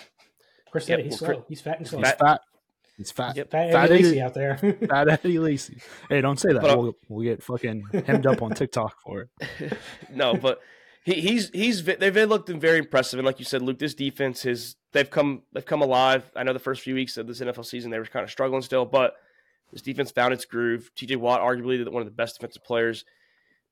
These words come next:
Speaker 2: today, all time. I mean, I get it. If you're a Steelers fan, it's hard. I mean, that's, that's what they are. They're defense. So he might not be the best defensive player in Steelers history, but currently right now, he probably is. So,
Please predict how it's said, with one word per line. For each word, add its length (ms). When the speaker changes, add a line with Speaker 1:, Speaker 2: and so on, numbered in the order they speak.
Speaker 2:
today, 580
all 240
time. 460
I 60
mean, 120
I 100
get 180
it. 180
If 120
you're 140
a 40
Steelers 340
fan, 300
it's 100
hard. 220
I 40
mean, 100
that's, 200
that's 200
what 60
they 80
are. 120
They're 140
defense. 400
So 220
he 120
might 140
not 120
be 80
the 60
best 280
defensive 300
player 280
in 180
Steelers 320
history, 300
but 240
currently 340
right 140
now, 200
he 100
probably 440
is. 240
So, 440